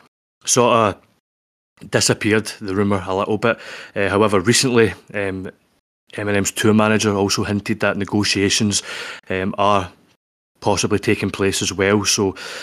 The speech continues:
th-, there is a chance that this could happen. Um, and if so, then I'd imagine dates would probably start getting announced very soon, definitely before the, the end of the year. Uh, Blake, do you think it will happen?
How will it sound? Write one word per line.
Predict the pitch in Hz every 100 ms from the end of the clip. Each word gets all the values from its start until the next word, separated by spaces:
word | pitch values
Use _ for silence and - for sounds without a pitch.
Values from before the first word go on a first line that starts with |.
| -
th-, | 104 101
there | 107
is | 104
a |
chance | - 104 101 -
that | 101
this | 104
could | - - 107
happen. | - 104 98 117 85 - _ _ -
Um, | 101 98 98 98 - -
and | 110 101 98
if | - 104
so, | - 104 104
then | 101 98 95 - - -
I'd | 98
imagine | 104 98 101 98 107
dates | 90 101 110 120 - - - -
would | 98 -
probably | 107 98
start | 98 - 101 98
getting | 107 98
announced | 95 98 92 - -
very | 95 104 95
soon, | 92 104 98
definitely | 92 107 98 110 92
before | 95 107 98
the, | 95
the | 104 98
end | 98 101
of | 98
the | 90
year. | 92 104 113 - - - - -
Uh, | 113 101 101
Blake, | 120 131 135 - - 104 -
do | 139
you | 139
think | - 127 127
it | 113
will | 117
happen? | 98 113 120 147 123